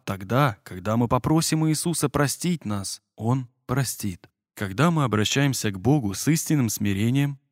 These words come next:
в нашей сокрушенности Он приходит и начинает исцелять нашу душу. Только если мы честно смотрим на себя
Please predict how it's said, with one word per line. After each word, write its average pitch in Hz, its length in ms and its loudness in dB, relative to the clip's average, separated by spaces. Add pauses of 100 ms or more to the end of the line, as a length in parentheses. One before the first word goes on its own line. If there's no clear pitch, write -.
в 98 140 -4
нашей 147 380 4
сокрушенности 107 1080 -2
Он 104 220 0
приходит 127 680 0
и 107 80 -2
начинает 123 580 0
исцелять 127 540 2
нашу 107 320 0
душу. 110 500 -2 (120)
Только 143 480 2 (100)
если 143 440 0
мы 185 160 2
честно 165 460 0
смотрим 117 540 0
на 101 80 -2
себя 95 440 -8